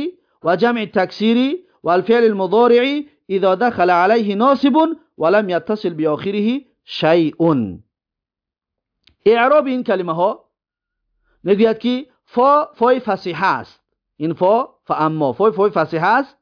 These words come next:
فای فصیح را دربارش با تفصیل بیان کرده بودیم. اما حرف شرط و،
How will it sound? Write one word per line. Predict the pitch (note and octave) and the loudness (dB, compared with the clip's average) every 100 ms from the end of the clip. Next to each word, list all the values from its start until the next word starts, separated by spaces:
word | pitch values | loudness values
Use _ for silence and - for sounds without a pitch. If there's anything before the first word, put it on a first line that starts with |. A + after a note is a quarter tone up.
| _ _ _ _ | _ _ _ _
فای | G3 F#3+ | -4 -2
فصیح | F3 E3 F#3+ | -4 -4 -2
را | F#3 | 0
دربارش | E3 D#3 D#3+ F#3 D#3+ | 0 0 0 0 0
با | D#3 | -2
تفصیل | D#3 D#3 D3 A#3+ | 0 -2 -2 -4
بیان | F3 E3 G3 B3 | 0 2 2 0
کرده | A#3 D#3 D3 C#3+ | -2 -4 0 -2
بودیم. | C3 A#2 G2 - _ _ _ _ - | -2 -4 -8 -14 _ _ _ _ -2
اما | G#3+ B3+ C4+ C4 | 0 2 0 0
حرف | A3+ B3+ A#3+ | 0 -2 -4
شرط | G#3+ A#3 A#3 C4+ - C#4+ - _ _ _ _ _ | -6 -2 0 -2 -4 -10 -10 _ _ _ _ _
و، | C#3 E3+ F#3+ G#3+ | -6 0 2 0